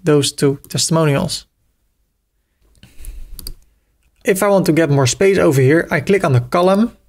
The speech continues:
go to advanced, margin, uncheck it, and at the right I say fifteen. And also here, second column, advanced, uncheck, at the left, I say fifteen.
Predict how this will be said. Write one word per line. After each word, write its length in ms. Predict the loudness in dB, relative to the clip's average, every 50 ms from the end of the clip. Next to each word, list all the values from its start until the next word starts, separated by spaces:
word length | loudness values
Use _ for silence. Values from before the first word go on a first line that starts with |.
| _ _ _ _ _ _ _ _ _ _ _ _ _ _ _
go 140 | 0 0 2
to 120 | 2 0
advanced, 640 | -2 -2 -2 -2 0 2 2 0 0 -2 -6 -10 -14 _ _ _ _ _ _ _ _ _
margin, 540 | 0 0 2 2 0 0 0 0 -2 -2 -4 -6 -4
uncheck 440 | -2 -2 0 0 0 -2 0 2 0
it, 220 | 0 0 -2 -12 -4 -2
and 100 | -2 -2
at 120 | -2 0
the 120 | 0 2
right 340 | 2 2 2 2 0 -2 -2
I 120 | -2 -2 -2
say 460 | 0 0 2 2 2 2 0 -2 -6 _ _ _ _ _ _ _ _ _ _ _ _ _ _ _ _ _
fifteen. 520 | _ -4 -4 -4 -2 -4 -4 -4 -6 -6 -8 _ _ _ _ _ _ _ _ _ _ _ _ _ _ _ _ _ _
And 80 | 0
also 220 | 0 0 0 2 2
here, 360 | 2 2 2 2 0 -2 -4 -8 _ _
second 440 | -10 -4 -4 -2 -2 -2 -4 -2 -2
column, 420 | 0 0 2 0 0 -2 -4 -8 _ _ _
advanced, 680 | -6 -6 -6 -2 -2 0 0 0 0 -2 -4 -8 -10 -12 _ _ _ _ _ _ _ _
uncheck, 460 | -2 -2 -2 0 0 -2 -2 -2 -8 -16 -20 _ _ _
at 140 | -8 -8 -2
the 80 | 0 0
left, 420 | 2 2 0 -2 -4 -8 -10 -12 -16 -20 -20 -20 -20 _ _ _
I 80 | -4 -2
say 220 | -2 0 0 0
fifteen. 540 | -2 0 -2 -4 -4 -4 -6 -4 -4 -6 -8